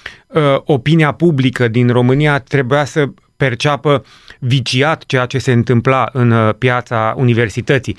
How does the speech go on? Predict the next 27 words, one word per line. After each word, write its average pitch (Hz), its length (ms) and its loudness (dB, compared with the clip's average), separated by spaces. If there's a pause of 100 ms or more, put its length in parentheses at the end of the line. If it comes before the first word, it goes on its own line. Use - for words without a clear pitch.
(160)
Ei 143 120 0
bine, 151 200 2
acel 135 220 -2
fenomen 151 320 2
a 156 80 2
durat 143 240 0
cincizeci 156 260 2
și 135 100 -2
trei 151 200 0
de 139 100 0
zile. 120 280 0
După 151 380 2
rezultatul 139 600 0
alegerilor 120 540 0
din 104 160 -2
douăzeci 120 440 2
mai 113 240 0
nouăzeci, 110 580 -2 (680)
liderii 147 680 0
Pieței 123 640 0
Universității 120 1160 -2 (880)
au 151 300 0
decis, 131 640 -2
uh, 165 100 -4 (480)
închiderea, 123 880 0
uh, 104 500 0
protestului, 131 840 0